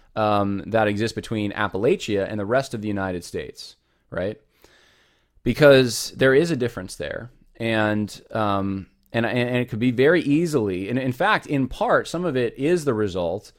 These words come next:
of, uh, certain kinds of, um, oppression, if you wanna call it that. Um, and, and we could easily draw those lines.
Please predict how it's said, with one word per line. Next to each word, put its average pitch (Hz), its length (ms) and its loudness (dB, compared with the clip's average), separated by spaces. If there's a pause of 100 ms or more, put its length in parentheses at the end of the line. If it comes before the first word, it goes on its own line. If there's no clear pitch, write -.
(340)
of, 101 560 0
uh, 92 440 0
certain 107 320 -2
kinds 104 520 -2
of, 95 600 -2
um, 90 320 -8
oppression, 98 500 -6
if 101 100 -12
you 95 60 -8
wanna 90 160 -8
call 92 300 -4
it 85 80 -12
that. 90 340 -10 (580)
Um, 104 520 -2 (500)
and, 127 300 0
and 123 240 -2
we 147 100 2
could 147 160 -2
easily 175 280 0
draw 135 220 4
those 113 220 2
lines. 139 600 -8